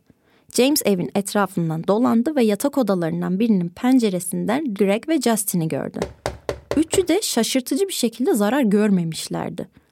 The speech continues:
James onlara yardım ederek üçünü de pencereden dışarı çıkardı. Ancak Tina evde yoktu. Sorgu sırasında James birinin hala hayatta olup olmadığını görmek için arka kapıdan kısa bir süre için eve girdiğini ve bu süreçte potansiyel olan kanıtları kirlettiğini itiraf etti.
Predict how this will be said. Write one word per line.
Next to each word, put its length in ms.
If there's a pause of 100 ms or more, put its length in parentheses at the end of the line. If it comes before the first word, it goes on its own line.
(320)
James 300
onlara 320
yardım 420
ederek 380
üçünü 360
de 60
pencereden 680
dışarı 280
çıkardı. 560 (460)
Ancak 300
Tina 300
evde 220
yoktu. 520 (560)
Sorgu 380
sırasında 540
James 380 (100)
birinin 300
hala 420
hayatta 360
olup 260
olmadığını 520
görmek 400
için 300
arka 280
kapıdan 460
kısa 320
bir 60
süre 260
için 240
eve 200
girdiğini 600 (360)
ve 140
bu 80
süreçte 500
potansiyel 680
olan 220
kanıtları 520
kirlettiğini 640
itiraf 460
etti. 300